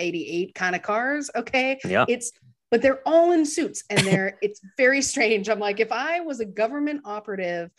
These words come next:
Speaker 1: ru-, in a, working for a place called the Shop, I would look like a lumberjack or something. I don't
Speaker 2: They,
Speaker 1: think I
Speaker 2: no,
Speaker 1: look
Speaker 2: they, they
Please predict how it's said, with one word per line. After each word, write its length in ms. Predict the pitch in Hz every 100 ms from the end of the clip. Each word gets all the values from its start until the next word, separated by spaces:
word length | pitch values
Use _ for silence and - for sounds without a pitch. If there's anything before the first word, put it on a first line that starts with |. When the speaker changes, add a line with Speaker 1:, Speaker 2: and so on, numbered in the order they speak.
| - -
Speaker 1:
ru-, 300 | 175 202 233 -
in 160 | 220
a, 100 | 262 -
working 600 | 208 196 254 285 302 294
for 160 | 269 247
a 60 |
place 260 | 240 226 202
called 300 | - 202 180
the 100 | 175
Shop, 560 | - - 370 233 208 -
I 160 | 403 453
would 80 | 453
look 180 | 403 403
like 140 | 349 277
a 40 |
lumberjack 760 | 226 208 196 170 - 135 139 147
or 60 |
something. 360 | 147 151 - -
I 100 | 147
don't 80 | 156
Speaker 2:
They, 80 | 160
Speaker 1:
think 120 | 175
I 100 | 180
Speaker 2:
no, 140 | 202 208
Speaker 1:
look 120 | 170
Speaker 2:
they, 460 | 151 156 160 165
they 100 | 156